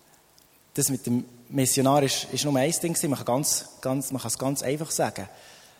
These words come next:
Ähm, äh, ein super Prediger fährt irgendjemand her und hat einen riesen Anlass und predigt. Aber wer hat letzte Woche sein Auto geflickt, dass er überhaupt herkommt? Das war irgendein Mechaniker gewesen, der, der das kann.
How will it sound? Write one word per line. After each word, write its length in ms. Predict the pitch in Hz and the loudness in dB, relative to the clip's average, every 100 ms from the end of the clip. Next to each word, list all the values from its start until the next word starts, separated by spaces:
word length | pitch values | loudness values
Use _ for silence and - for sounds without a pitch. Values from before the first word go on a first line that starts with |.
| - _ | -20 _
Ähm, 300 | 120 110 110 - - - | -4 -2 -2 -6 -16 -12
äh, 200 | 101 104 - - | -6 -6 -6 -12
ein 260 | 113 98 - - | -10 -10 -10 -8
super 360 | - 165 165 139 | -4 -2 -2 -4
Prediger 520 | - 135 139 156 156 | 0 0 0 -2 -4
fährt 380 | - 110 113 - | -4 -6 -4 -4
irgendjemand 480 | 135 143 143 123 117 | -2 0 0 -2 -4
her 220 | 135 147 | -2 -2
und 120 | 127 | -2
hat 160 | - 113 | -4 -8
einen 80 | 113 | -8
riesen 320 | 131 147 113 | -6 -6 -6
Anlass 360 | 123 131 - | -4 -4 -4
und 100 | 113 | -6
predigt. 580 | - 139 165 131 - - - - _ _ - | -6 -6 -6 -6 -8 -14 -18 -20 _ _ -10
Aber 160 | 123 | 0
wer 200 | 139 170 | 4 4
hat 100 | 170 170 | 4 2
letzte 260 | 165 - | 2 2
Woche 200 | 175 - | 0 0
sein 200 | 165 180 | 0 4
Auto 240 | 185 190 156 | 4 4 -2
geflickt, 360 | - 123 - 123 | -2 -2 -2 -6
dass 100 | 131 | -4
er 80 | |
überhaupt 400 | 127 123 131 - | -6 -6 -8 -6
herkommt? 600 | 147 123 - 123 - - - - _ - - _ _ _ _ _ 131 | -2 -2 -4 -12 -18 -20 -20 -20 _ -20 -20 _ _ _ _ _ -6
Das 140 | 123 | -2
war 60 | 139 | -2
irgendein 220 | 147 131 | 0 0
Mechaniker 520 | 120 127 143 156 156 | -2 -2 -4 -4 -6
gewesen, 320 | - 165 113 | -2 0 0
der, 140 | 104 - - | -2 -6 -10
der 60 | 120 | -8
das 240 | 117 - | -6 -4
kann. 220 | 123 156 | -2 -4